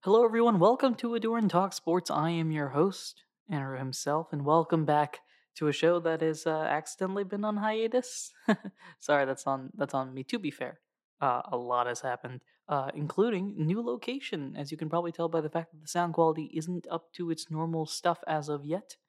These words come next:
However, that'll eventually get fixed. Now, more importantly, Wild Card Weekend has begun,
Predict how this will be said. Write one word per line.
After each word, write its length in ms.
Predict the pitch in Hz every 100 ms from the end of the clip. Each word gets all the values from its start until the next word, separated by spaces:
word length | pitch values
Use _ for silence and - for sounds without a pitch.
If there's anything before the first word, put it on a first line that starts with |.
| _ _ _
However, 500 | 147 151 147 147 139 _ _ _
that'll 240 | 147 139 135
eventually 280 | 135 -
get 160 | 135 127
fixed. 300 | _ 135 -
Now, 180 | 151 139
more 220 | 165 202
importantly, 480 | 139 165 139 127 127
Wild 380 | 127 156 170 156
Card 180 | 147
Weekend 220 | 151 147 139
has 100 | 131
begun, 460 | 139 190 202 190